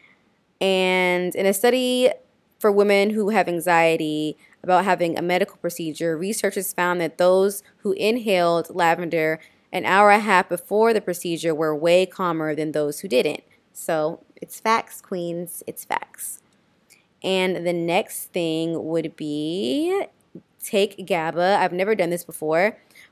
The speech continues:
but I am some, I love supplements. They are gold.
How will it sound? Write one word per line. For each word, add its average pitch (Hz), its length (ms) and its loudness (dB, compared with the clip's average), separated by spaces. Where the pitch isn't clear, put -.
but 175 480 4
I 175 640 2
am 190 320 -2
some, 196 240 -4
I 190 80 2
love 196 240 4
supplements. - 720 -4
They 175 280 2
are 165 360 2
gold. 165 520 -2